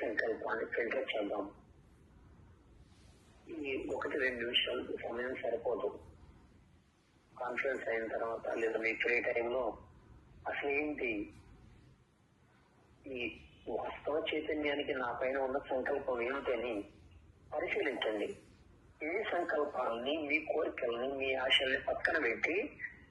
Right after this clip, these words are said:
విధి సంకల్పాన్ని, విధి యొక్క కోరిక ఏమై ఉందో మీ జీవితం మీద దాన్ని అబ్జర్వ్ చేయండి, పర్యవేక్షించండి,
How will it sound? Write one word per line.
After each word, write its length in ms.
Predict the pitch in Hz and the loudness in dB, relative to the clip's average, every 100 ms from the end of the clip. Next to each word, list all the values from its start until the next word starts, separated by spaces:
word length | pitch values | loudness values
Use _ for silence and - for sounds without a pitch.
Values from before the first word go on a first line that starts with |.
| - | -2
విధి 180 | 151 156 - | 0 2 2
సంకల్పాన్ని, 720 | 147 127 123 - 123 123 165 | 2 2 0 0 0 0 0
విధి 260 | 143 135 190 | 0 0 2
యొక్క 360 | 190 147 - 160 - - - | 2 2 2 2 0 -2 0
కోరిక 400 | 151 180 196 180 | 2 2 0 2
ఏమై 440 | 139 143 156 143 | 2 2 2 2
ఉందో 280 | 120 113 156 | 2 2 2
మీ 220 | 139 120 | 0 0
జీవితం 360 | 131 131 135 123 | 0 0 0 0
మీద 420 | 120 113 - - - - - - - - - - - - | 2 2 2 0 -4 -20 -20 -20 -20 -20 -20 -20 -8 -2
దాన్ని 200 | 147 - | 0 0
అబ్జర్వ్ 640 | 131 - - - - 131 | 0 2 2 4 4 4
చేయండి, 560 | 113 107 107 98 - - - - - - - _ _ - _ - - - | 4 2 0 0 -6 -20 -20 -20 -20 -20 -20 _ _ -20 _ -20 -20 -6
పర్యవేక్షించండి, 1120 | 143 151 139 127 - - - 107 107 101 92 | 0 2 4 6 6 6 2 2 2 0 -2